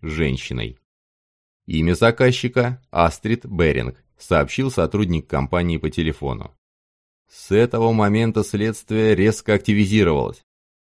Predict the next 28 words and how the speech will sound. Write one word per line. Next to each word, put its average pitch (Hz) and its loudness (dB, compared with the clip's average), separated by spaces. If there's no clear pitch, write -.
Хесс 117 -8
окольными 104 0
путями 110 -2
связался 107 -2
со 107 -6
своими 104 0
знакомыми 98 0
в 76 -6
германской 98 0
полиции 107 -4
и - -6
выяснил, 92 -6
что - -2
сестра-двойняшка 107 -2
Генца 101 -6
зарегистрирована 113 -2
нынче 123 -2
по 147 -8
немецкому 131 -2
адресу, 120 0
который 110 -2
можно 104 0
локализовать 98 -2
в 92 -4
районе 90 -2
небольшого 110 -4
посёлка 98 0
Бугевиц, 92 -4